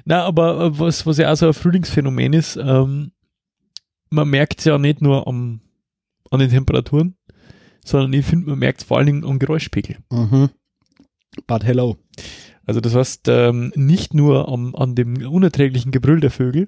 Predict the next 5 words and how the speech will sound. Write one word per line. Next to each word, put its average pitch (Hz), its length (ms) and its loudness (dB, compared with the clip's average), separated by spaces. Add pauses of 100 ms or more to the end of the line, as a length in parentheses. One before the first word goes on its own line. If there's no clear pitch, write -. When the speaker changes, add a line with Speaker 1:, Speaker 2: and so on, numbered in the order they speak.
(100)
Speaker 2:
Mhm. 120 720 -4 (680)
Speaker 1:
sondern 131 340 0
halt 131 180 4
auch, 139 320 0
weil, 127 260 4